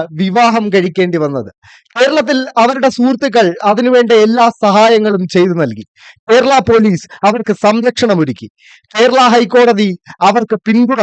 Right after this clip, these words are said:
നൽകി. കേരളത്തിലെ ഒരു പള്ളിയിൽ വെച്ചും ഏതാനും ദിവസങ്ങൾക്കകം തന്നെ ഒരു അമ്പലത്തിൽ വെച്ചും ഇസ്ലാം മത വിശ്വാസ പ്രകാരവും ഹിന്ദു മത വിശ്വാസ പ്രകാരവും ആ യുവമിഥുനങ്ങൾ വിവാഹം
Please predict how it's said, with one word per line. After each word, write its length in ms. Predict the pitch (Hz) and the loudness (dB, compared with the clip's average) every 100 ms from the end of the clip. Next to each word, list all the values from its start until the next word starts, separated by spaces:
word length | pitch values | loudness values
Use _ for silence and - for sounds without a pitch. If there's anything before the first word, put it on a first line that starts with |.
| 170 | -2
നൽകി. 240 | 120 98 104 _ _ _ _ | -4 -10 -20 _ _ _ _
കേരളത്തിലെ 640 | 240 294 302 277 277 269 254 247 | -2 0 0 0 2 4 2 2
ഒരു 120 | 254 262 247 | 0 2 0
പള്ളിയിൽ 380 | 247 277 302 262 | 0 0 -4 -2
വെച്ചും 280 | 226 - 170 107 _ - _ _ _ 185 208 | -2 0 -4 -4 _ -20 _ _ _ -10 0
ഏതാനും 300 | 240 277 277 247 | 2 2 0 0
ദിവസങ്ങൾക്കകം 720 | 262 254 262 262 254 254 240 240 | 0 2 2 2 2 2 2 0
തന്നെ 200 | 220 226 220 - - 220 | 0 0 -2 -4 -10 -4
ഒരു 100 | 247 | 0
അമ്പലത്തിൽ 500 | 240 254 269 285 262 240 | 0 0 -6 -6 -2 -2
വെച്ചും 260 | 202 185 117 - _ _ - | -2 -6 -6 -12 _ _ -14
ഇസ്ലാം 320 | 180 _ 277 262 | -14 _ -2 0
മത 100 | 269 233 | 0 0
വിശ്വാസ 360 | 220 262 254 233 | 0 2 2 0
പ്രകാരവും 520 | 233 233 233 220 208 202 - _ | 0 2 2 2 -2 -4 -8 _
ഹിന്ദു 260 | 262 269 302 294 | -4 -2 -2 -2
മത 140 | 247 226 | -2 -2
വിശ്വാസ 340 | 220 247 220 226 | 0 0 0 -4
പ്രകാരവും 540 | 202 202 196 180 165 123 120 - - 185 | -2 2 2 4 0 -2 -10 -16 0 2
ആ 20 | 208 214 - _ 190 208 | 2 0 -8 _ -6 -2
യുവമിഥുനങ്ങൾ 760 | 190 233 220 208 190 202 185 151 127 135 | -2 -4 -4 -4 -2 -2 0 -2 -4 -6
വിവാഹം 400 | 170 185 185 190 | -4 0 0 -2